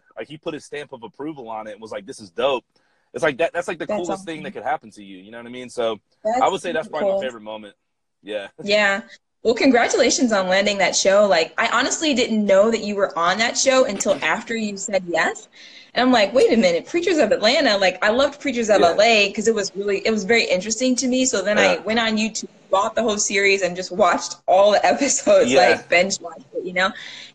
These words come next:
Speaker 2: and really thought it was very interesting. I loved seeing your personality come to life.
Speaker 1: Mm-hmm.
Speaker 2: Um, Real Kim,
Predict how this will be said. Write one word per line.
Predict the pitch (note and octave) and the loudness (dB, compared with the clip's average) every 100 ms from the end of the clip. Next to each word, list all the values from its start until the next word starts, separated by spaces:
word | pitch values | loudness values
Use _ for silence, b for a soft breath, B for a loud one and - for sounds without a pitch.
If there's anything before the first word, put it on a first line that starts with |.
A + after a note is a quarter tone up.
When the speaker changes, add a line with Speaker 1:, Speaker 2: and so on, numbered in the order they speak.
| - | 0
Speaker 2:
and | B3 A3 | 2 2
really | A#3 F4 E4 | 2 2 0
thought | B3 | 2
it | B3 | 2
was | A3+ | 2
very | - - G#3 B3 A#3+ | -4 -2 2 4 2
interesting. | - G#3+ A3 A#3+ G3 | 0 -4 -4 -4 -2
I | F3+ | -4
loved | F3 F#3 G#3+ G#3+ - - | 0 2 2 -2 -12 -6
seeing | A#3+ G3+ F#3+ | -4 -2 0
your | G#3 | 0
personality | G#3+ G#3+ G#3+ F#3+ G3 | 0 0 0 0 0
come | G3 G3 | -2 -4
to | F#3 | -2
life. | F#3 F3+ F#3 - B B B | 0 2 0 -2 B B B
Speaker 1:
Mm-hmm. | F3+ F3+ E3+ E3 | -2 2 2 -2
Speaker 2:
Um, | E3+ | -8
Real | F#3 A3+ A#3 | 0 2 2
Kim, | - A3+ G#3+ A3 A#3 | 2 2 2 0 -2